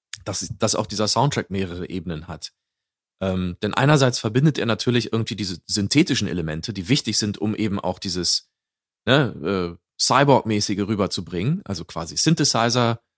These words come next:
und, äh, künstliche Rhythmusinstrumente, Drumcomputer, was auch immer, eben mit einem Live-Orchester zu verbinden, was eben dann die menschliche Seite, äh, verdeutlichen soll oder,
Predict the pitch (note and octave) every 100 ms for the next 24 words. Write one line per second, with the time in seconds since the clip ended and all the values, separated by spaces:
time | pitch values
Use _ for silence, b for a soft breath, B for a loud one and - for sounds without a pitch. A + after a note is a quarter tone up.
0 | _ - F#2+ E2+ - - F2 E2 - C3
1 | - G2+ G2 F2 F2+ - _ _ _ _
2 | - E3 - D#3 - C#3 - A2 A2 B2
3 | G#2 A2+ C3+ B2 B2 B2 A2+ G2+ G#2+ G2
4 | B2 B2 B2 _ _ _ _ _ _ -
5 | B2+ A#2+ A2+ A2 - A2+ A2+ G#2+ F2+ G2+
6 | D3+ - - G2 - - F#2 F2 G2 G2
7 | G#2+ G2+ - G#2+ G#2+ G#2+ G#2+ A#2+ C3+ G#2
8 | G2+ F2 D#2+ D#2 D#2 D#2 _ _ _ _
9 | _ _ G2 F#2 F2 D#2+ F2 _ _ _
10 | _ _ - G2 G#2+ - F2 F#2 E2+ D#2+
11 | D2 D#2+ D2+